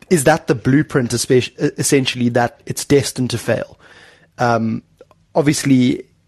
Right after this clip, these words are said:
you know, you, you had, uh, Q, I think you mentioned it last week, Justin Sun, um, who's made the, the, a new stablecoin U S D D D, right, on the Tron, on the Tron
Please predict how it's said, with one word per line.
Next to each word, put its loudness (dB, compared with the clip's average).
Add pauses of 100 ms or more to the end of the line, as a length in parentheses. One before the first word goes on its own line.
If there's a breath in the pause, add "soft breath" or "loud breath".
(140)
you -4
know, 4
you, 0
you -2
had, 2
uh, 2 (460 loud breath)
Q, 4
I 2
think -2
you 0
mentioned 0
it 0
last 0
week, -2
Justin -2
Sun, -2
um, -4 (920)
who's -2
made 2
the, 0
the, 0
a 2
new 2
stablecoin 0
U 4
S 2
D -6 (380)
D -4
D, -2
right, 0
on -2
the -6
Tron, -2 (560 loud breath)
on -6
the 0
Tron 0